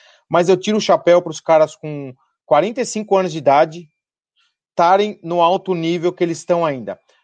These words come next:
Ah, mas tem muita gente que fala assim, "Ah, mas eles não são, não tem mais chance de ser campeão, de ganhar", não sei o que lá. Eu não sei.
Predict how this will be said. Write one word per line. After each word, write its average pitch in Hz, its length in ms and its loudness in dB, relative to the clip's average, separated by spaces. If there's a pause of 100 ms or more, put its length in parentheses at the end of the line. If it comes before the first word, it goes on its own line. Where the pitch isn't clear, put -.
(140)
Ah, 226 300 2
mas 190 140 2
tem 202 100 -2
muita 208 160 -4
gente 185 80 -4
que - 20 -18
fala 180 100 -2
assim, 180 160 -8
"Ah, 262 200 -4
mas 220 180 -4
eles 247 160 -8
não 233 120 -6
são, 226 400 -2
não 208 100 -4
tem 220 100 -2
mais 214 160 -2
chance 208 200 -4
de - 40 -14
ser 208 80 -4
campeão, 190 840 0 (260)
de 170 160 -6
ganhar", 180 480 0
não 185 60 -4
sei 190 100 -14
o - 20 -16
que 233 60 -6
lá. 233 100 0
Eu 226 40 0
não 262 120 -10
sei. 175 400 -2